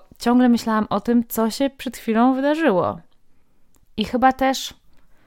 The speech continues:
zupełnie nie spodziewałam się tego, co stanie się ze mną następnego dnia. Tak jak już wspomniałam, ja do tego momentu dochodziłam przez wiele miesięcy, więc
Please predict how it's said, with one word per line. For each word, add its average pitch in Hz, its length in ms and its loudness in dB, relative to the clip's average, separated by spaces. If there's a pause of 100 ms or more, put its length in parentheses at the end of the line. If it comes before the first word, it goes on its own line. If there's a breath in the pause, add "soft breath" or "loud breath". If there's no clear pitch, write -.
(160)
zupełnie 277 440 2
nie 262 120 4
spodziewałam 220 600 -2
się 208 120 -6
tego, 196 540 0 (480)
co 240 360 2
stanie 214 320 -2
się 214 140 -6
ze 202 140 -2
mną 202 180 0
następnego 180 640 -6
dnia. 156 300 -6 (1300)
Tak 214 160 -4
jak 202 140 -2
już 302 120 -4
wspomniałam, 202 720 0 (160)
ja 226 420 0
do 247 100 0
tego 214 260 -4
momentu 208 460 -2
dochodziłam 202 540 -6
przez 202 200 -10
wiele 196 240 -4
miesięcy, 185 600 -8
więc 208 400 -4